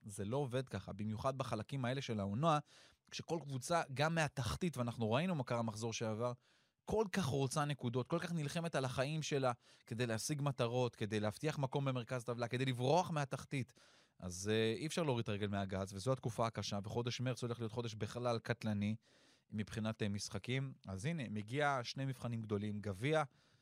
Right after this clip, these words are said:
ונפולי במשחק הבא, נראה לאן זה ילך.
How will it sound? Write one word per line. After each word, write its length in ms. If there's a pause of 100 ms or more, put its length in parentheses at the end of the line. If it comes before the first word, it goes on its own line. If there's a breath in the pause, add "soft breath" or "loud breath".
(180)
ונפולי 1120
במשחק 460
הבא, 240
נראה 200
לאן 200
זה 140
ילך. 340